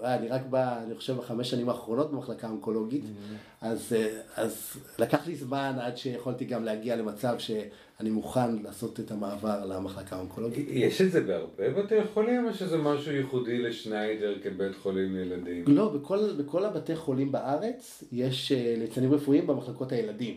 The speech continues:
Speaker 2: Mhm.
Speaker 3: וואו.
Speaker 1: כן, כן, כן. יש, אה, עמותות שונות שעובדות עם, אה,
Speaker 2: אז כמה
Speaker 1: עם בתי
Speaker 2: ליצנים
Speaker 1: חולים.
Speaker 2: כאלה יש?
Speaker 1: בארץ?
Speaker 2: כן,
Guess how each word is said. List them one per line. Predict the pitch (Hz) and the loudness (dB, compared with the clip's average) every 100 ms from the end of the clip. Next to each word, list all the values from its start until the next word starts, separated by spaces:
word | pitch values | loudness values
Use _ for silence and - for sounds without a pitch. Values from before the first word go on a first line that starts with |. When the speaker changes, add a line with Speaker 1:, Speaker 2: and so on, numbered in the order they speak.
| - | -10
Speaker 2:
Mhm. | 113 98 | -12 -8
Speaker 3:
וואו. | 92 87 92 - - | -8 -8 -10 -12 -2
Speaker 1:
כן, | 123 107 | 0 0
כן, | 107 98 | -2 -6
כן. | 98 82 90 | -8 -12 -8
יש, | 110 113 - | -4 -4 -2
אה, | 107 | -2
עמותות | 98 98 170 - | -2 2 2 2
שונות | 175 147 135 | -4 -6 -6
שעובדות | 123 107 104 107 110 | -6 -6 -6 -8 -8
עם, | 104 101 | -10 -10
אה, | 98 95 92 92 - - | -12 -12 -12 -14 -16 -16
Speaker 2:
אז | - | 2
כמה | 131 | 2
Speaker 1:
עם | 156 | 4
בתי | |
Speaker 2:
ליצנים | 156 131 | 0 0
Speaker 1:
חולים. | 170 170 180 190 | -2 -2 -2 -4
Speaker 2:
כאלה | 196 | -6
יש? | - - - - - - | -8 -14 -20 -20 -20 -4
Speaker 1:
בארץ? | 110 120 277 285 - - | 0 2 4 2 0 -10
Speaker 2:
כן, | 170 | -8